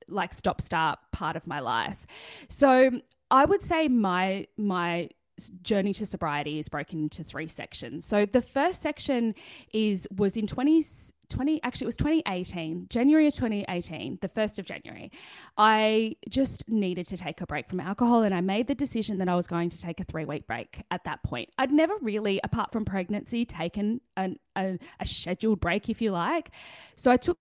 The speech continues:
that three-month break, and that was, I think that was when I got the pink cloud. That was when I really just felt so good, and I was, like, loving life, and I had this realization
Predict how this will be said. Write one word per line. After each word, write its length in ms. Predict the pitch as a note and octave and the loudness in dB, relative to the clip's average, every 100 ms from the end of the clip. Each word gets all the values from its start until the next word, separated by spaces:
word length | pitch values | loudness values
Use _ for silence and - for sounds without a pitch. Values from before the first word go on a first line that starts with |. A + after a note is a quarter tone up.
| _ - | _ -4
that 180 | E4+ - | -4 0
three-month 460 | C4+ B3+ A3+ G3 | 0 2 0 -4
break, 320 | F#3 E3 D#3+ - | -4 -4 -6 -6
and 220 | G#3+ G#3 F#3 | 0 0 -2
that 460 | D#3+ G3+ A#3+ - | -2 0 0 -2
was, 320 | F3+ F3+ E3+ - | -6 -6 -8 -4
I 120 | G#3 B3 | 0 2
think 220 | C4+ A#3 | 0 2
that 160 | B3+ | 2
was 160 | D#4 D4+ | 4 2
when 100 | C#4 | 4
I 100 | A#3+ | 4
got 160 | A3 - | 2 0
the 60 | |
pink 220 | - F#3 - | -2 -2 -4
cloud. 400 | F3+ D#3+ D#3 D#3+ | -6 -4 -2 2
That 160 | G3 | 4
was 140 | A#3 A#3+ | 4 4
when 140 | A3+ | 4
I 100 | G3+ | 4
really 420 | F#3 F#3+ F#3+ F#3+ | 4 4 4 0
just 360 | - F3+ F3+ - | 0 -4 -4 -8
felt 200 | C3+ - | -10 -10
so 520 | - - B3 C4 C4 | -12 -2 4 8 8
good, 460 | - G#3+ G#3 G#3 F#3+ | 8 4 4 2 0
and 100 | E3+ | -6
I 20 | |
was, 140 | - | -8
like, 120 | - - | -8 -8
loving 560 | G3 G3+ A3+ C#4 C4+ | -4 2 2 4 2
life, 400 | A3+ F#3+ F#3 F#3 - | 4 4 2 0 -2
and 180 | F3+ - - - - | -6 -6 -16 -10 -6
I 60 | |
had 180 | G3+ A3+ | -2 0
this 200 | B3+ - | 0 2
realization 880 | G#3+ G#3+ F#3+ F3+ G3 G3+ F#3+ E3+ | 2 4 2 2 2 2 0 0